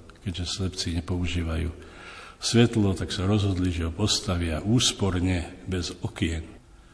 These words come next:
Ale ľudia, ktorí žili v tejto inštitúcii, postupne chradli. Tak aj človek, ktorý sa spolieha len na seba, na svoju múdrosť, na múdrosť tohto sveta a nepoužíva múdrosť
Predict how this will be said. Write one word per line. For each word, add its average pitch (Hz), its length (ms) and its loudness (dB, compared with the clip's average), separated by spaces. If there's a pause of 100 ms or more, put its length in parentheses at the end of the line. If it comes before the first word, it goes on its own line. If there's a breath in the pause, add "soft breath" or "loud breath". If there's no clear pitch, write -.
(120 soft breath)
Ale 95 160 0
ľudia, 127 320 6
ktorí 107 240 4
žili 117 260 8 (760 loud breath)
v - 80 -20
tejto 104 240 4
inštitúcii, 98 1120 2
postupne 98 560 0
chradli. 90 640 -2 (960)
Tak 95 240 -2
aj 87 140 2 (340)
človek, 92 560 2
ktorý 82 400 -4 (720 soft breath)
sa - 80 -4
spolieha 117 400 6
len 90 160 6
na 95 80 8
seba, 78 320 4
na 95 160 4
svoju 98 240 4
múdrosť, 101 560 6
na 98 80 4
múdrosť 107 560 4
tohto - 160 -4
sveta 95 480 2 (480 loud breath)
a - 80 -20
nepoužíva 101 800 4
múdrosť 107 800 4